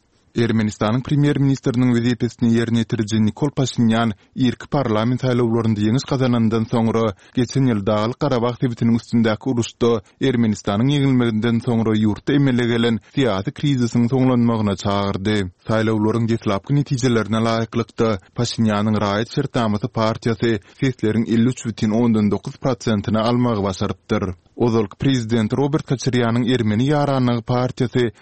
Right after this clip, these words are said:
sesleriň ýigirme bir prosentyny alypdyr. Koçarýan saýlawlaryň galplaşdyrylandygyny aýtsa da, muňa güwa geçip biljek delil hudurlumady. Amerikanyň ilçisi John Sullivan şu hepde Moskwa dolanır diýip, döwlet departamentiniň medeniýet wekili Ned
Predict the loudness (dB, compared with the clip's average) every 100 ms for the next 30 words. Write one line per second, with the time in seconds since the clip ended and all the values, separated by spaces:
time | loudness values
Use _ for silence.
0 | -4 -4 0 0 2 2 2 0 0 -2
1 | -2 -2 0 -2 0 0 0 -2 _ -4
2 | -4 -6 _ -2 0 0 0 0 0 0
3 | 0 0 0 0 -2 -2 -4 -2 -2 0
4 | 0 0 2 2 0 -2 -2 0 0 0
5 | -4 _ -2 2 2 0 0 0 0 -2
6 | -4 -4 -2 0 -2 -2 0 0 0 -2
7 | -2 0 0 0 0 0 0 -2 -6 _
8 | _ _ _ _ _ 0 2 2 0 -2
9 | 0 0 -2 -4 -4 -2 0 0 0 0
10 | 0 0 0 0 -2 -2 -4 -2 -2 0
11 | -2 -2 0 0 0 0 2 0 0 -4
12 | -4 -4 0 0 0 -2 -2 -2 0 0
13 | 0 0 0 2 0 0 -2 -2 -2 -2
14 | 0 0 2 0